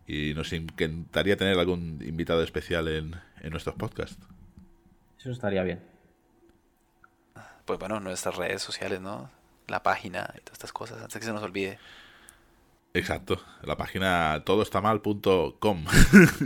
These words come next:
Speaker 3: Y esa sí está bien, mira.
Speaker 1: Esa, esa está bien, la he programado yo, soy un profesional. <laughs>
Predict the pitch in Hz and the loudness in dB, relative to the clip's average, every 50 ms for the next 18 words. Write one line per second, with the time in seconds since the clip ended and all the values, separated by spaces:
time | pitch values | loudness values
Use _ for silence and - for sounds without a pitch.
0 | 123 - - - - 120 - - - - - _ _ _ _ _ _ - - - | -2 -4 -6 -8 -8 -8 -8 -8 -20 -20 -20 _ _ _ _ _ _ -20 -20 -20
1 | - - - _ - _ - - - 98 78 95 101 101 95 113 101 - - 98 | -20 -20 -20 _ -18 _ -14 -12 -10 -6 -6 -4 -4 -4 -6 -6 -4 -2 -2 0
2 | 107 120 110 98 98 95 95 98 104 - - - - - _ _ _ _ _ _ | 0 -2 -2 -4 -4 -6 -6 -8 -10 -14 -18 -20 -20 -20 _ _ _ _ _ _
3 | _ _ - 110 - - - - - 101 92 - 110 113 - - - - 87 80 | _ _ -2 -2 0 0 -4 -4 -2 -2 0 0 0 0 0 -2 0 0 0 2
4 | 87 92 85 82 - - - - - - - 82 87 95 92 92 92 90 85 82 | 2 2 0 0 -10 -16 -18 -18 -14 -2 0 0 4 6 6 4 4 4 2 2
5 | 85 98 104 98 90 - - 87 85 87 92 - - - - 101 107 107 82 92 | 4 2 2 0 -2 -6 -6 -4 -2 -2 -4 -6 -4 -6 -2 -2 -2 -2 -2 -4
6 | - - - - | -6 -6 -10 0